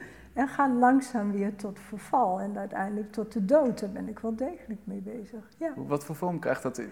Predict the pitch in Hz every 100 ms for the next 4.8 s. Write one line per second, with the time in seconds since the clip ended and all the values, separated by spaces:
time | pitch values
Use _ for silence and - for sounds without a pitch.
0 | - 254 262 370 359 339 262 233 240 302
1 | - 359 330 285 302 339 330 - - 285
2 | 269 208 262 277 269 214 190 - 254 262
3 | 247 277 285 427 247 226 - - 214 -
4 | 226 - - 269 254 247 233